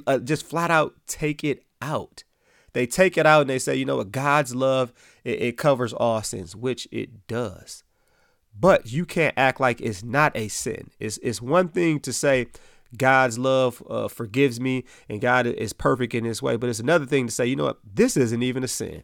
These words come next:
Like, I don't know where they got this from. God doesn't even care about sin. God doesn't care about sin. Does it say that in the Bible?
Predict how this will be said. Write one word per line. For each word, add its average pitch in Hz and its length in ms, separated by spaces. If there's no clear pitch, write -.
Like, 90 240
I 123 60
don't 139 120
know 147 80
where 143 120
they 143 80
got 160 160
this 107 120
from. 98 220
God 202 240
doesn't 131 220
even 101 160
care 196 340
about 104 280
sin. 90 260
God 131 200
doesn't 127 220
care 156 160
about 151 200
sin. 147 140
Does 113 140
it 135 60
say 151 160
that 147 60
in 139 60
the 139 60
Bible? 151 320